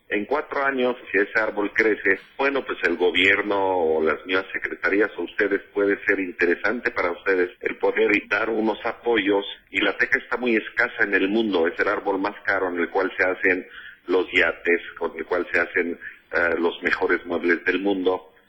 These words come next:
Y es un tiempo bastante interesante en el cual se le puede apoyar al campesino para que el día de mañana, en corto tiempo, pueda beneficiarse él.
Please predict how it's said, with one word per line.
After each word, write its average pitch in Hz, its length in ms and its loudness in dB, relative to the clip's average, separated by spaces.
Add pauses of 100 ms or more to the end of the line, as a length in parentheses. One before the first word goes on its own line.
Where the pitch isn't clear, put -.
(280)
Y 104 140 0
es - 120 -2
un 120 140 -2
tiempo 107 320 -2
bastante 101 520 -4
interesante 92 720 0
en 85 80 -2
el 82 100 -2
cual - 220 0
se 92 60 -4
le 82 100 2
puede - 220 0
apoyar 90 360 2
al 90 140 0
campesino 104 800 0 (400)
para 107 260 -2
que 98 100 -2
el 87 100 2
día 104 200 2
de 104 100 2
mañana, 98 560 0 (380)
en 87 280 -2
corto 110 460 -2
tiempo, 95 340 -2
pueda 95 220 0
beneficiarse - 800 -4
él. - 160 -4